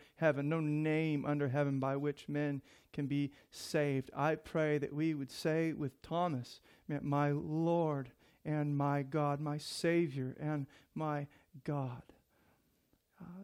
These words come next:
Jesus, that is who you are. But if we're honest, sometimes we struggle. Sometimes we push back and we fight and we resist.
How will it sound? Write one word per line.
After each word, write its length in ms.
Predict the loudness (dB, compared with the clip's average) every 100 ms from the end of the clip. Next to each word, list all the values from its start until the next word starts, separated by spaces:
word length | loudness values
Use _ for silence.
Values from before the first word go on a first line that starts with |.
| -8
Jesus, 420 | -2 -2 -2 -2
that 220 | 0 2
is 180 | 2 0
who 100 | -2
you 280 | 0 0 0
are. 280 | 0 -2 -6 _ _ _ _ _ _ _ _ _ -4
But 140 | 0
if 180 | 0 0
we're 160 | -4 -2
honest, 420 | 0 2 2 -2
sometimes 760 | -4 -2 -2 -2 0 0 -2 -4
we 380 | -4 -2 -2 -6 _
struggle. 640 | -20 -12 -6 -6 -6 -12 _ _ _ _ _ _ _ _ _
Sometimes 840 | -4 -4 -2 -2 0 0 -2 -6 -10
we 320 | -2 0 -2
push 380 | -4 -6 -6 -4
back 420 | -2 -2 -2 -6
and 220 | -8 -6
we 100 | -6
fight 480 | -8 -6 -4 -2 -4 -6
and 120 | -6
we 120 | -6
resist. 880 | -6 -6 -4 -4 -4 -4 -12 -20